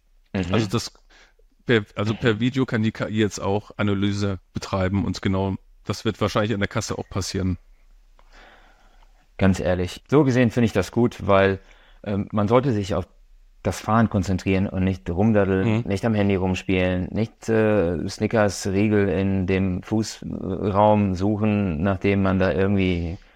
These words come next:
Speaker 1: was verloren
Speaker 2: Riegel,
Speaker 1: hat
Speaker 2: ja,
Speaker 1: oder
Speaker 2: gut, da,
Speaker 1: was auch
Speaker 2: da wird's
Speaker 1: immer.
Speaker 2: keine Strafe geben,
Speaker 1: Ja.
Speaker 2: glaub ich. Nur beim Handy.
Speaker 1: Ja, okay. Aber was ich, was ich damit sagen will, ist,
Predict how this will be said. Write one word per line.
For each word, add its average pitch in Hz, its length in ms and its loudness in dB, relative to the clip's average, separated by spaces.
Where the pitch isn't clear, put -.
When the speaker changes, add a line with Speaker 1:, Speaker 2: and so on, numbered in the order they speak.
Speaker 1:
was 92 160 -4
verloren 101 380 2
Speaker 2:
Riegel, 117 200 0
Speaker 1:
hat 113 60 0
Speaker 2:
ja, 92 40 0
Speaker 1:
oder 92 60 -2
Speaker 2:
gut, - 100 -4
da, 139 60 4
Speaker 1:
was 131 80 2
auch - 40 -6
Speaker 2:
da 131 120 2
wird's 90 100 0
Speaker 1:
immer. 85 80 -4
Speaker 2:
keine 117 200 -2
Strafe 101 280 -6
geben, 95 160 0
Speaker 1:
Ja. 98 140 2
Speaker 2:
glaub 92 140 0
ich. 95 100 -8
Nur 117 180 0
beim 120 160 2
Handy. 101 380 2
Speaker 1:
Ja, 120 240 4
okay. 117 320 4
Aber 110 240 4
was 120 160 2
ich, 113 220 -2
was 113 120 2
ich 113 100 0
damit 110 260 2
sagen 117 300 4
will, 107 100 2
ist, 98 200 -6